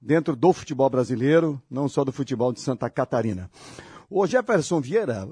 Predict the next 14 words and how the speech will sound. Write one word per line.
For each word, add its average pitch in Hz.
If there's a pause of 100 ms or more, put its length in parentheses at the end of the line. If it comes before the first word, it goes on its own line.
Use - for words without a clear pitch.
(160)
vamos 170
colocar 185
novamente 160
na 139
tela 160
aí 143
a 131
classificação 135
da 131
Série 117
C 180
pra 143
gente 127
fechar 117